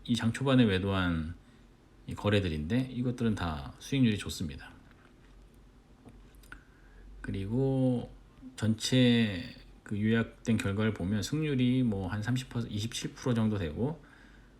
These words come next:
어, 손익비가 이 점 육 뭐 이렇게 되는데, 손익비가 승률이 뭐 한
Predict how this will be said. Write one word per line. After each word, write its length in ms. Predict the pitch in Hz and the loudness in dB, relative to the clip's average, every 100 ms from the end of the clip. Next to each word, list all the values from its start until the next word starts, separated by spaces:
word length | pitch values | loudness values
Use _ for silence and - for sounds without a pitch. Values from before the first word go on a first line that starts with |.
| - | -14
어, 180 | - - | -10 -10
손익비가 540 | - 147 135 123 117 110 | -2 -2 0 2 2 2
이 180 | 95 | -2
점 320 | - 117 98 87 | 0 0 0 0
육 260 | 104 98 - - - - - | -2 -6 -14 -20 -20 -20 -8
뭐 120 | 98 | -4
이렇게 220 | 98 101 | -2 -2
되는데, 560 | 82 82 90 95 76 - - - - - - - - | -2 -2 -2 -4 -4 -10 -18 -20 -20 -20 -20 -20 -12
손익비가 840 | - 156 147 143 131 139 135 110 | -6 -6 -6 -6 -2 0 0 -2
승률이 480 | - 180 175 160 156 | -2 0 0 0 2
뭐 480 | 131 120 120 110 - - - - | 4 4 4 2 -4 -14 -20 -20
한 600 | - 123 123 123 123 120 | -6 -2 0 2 2 0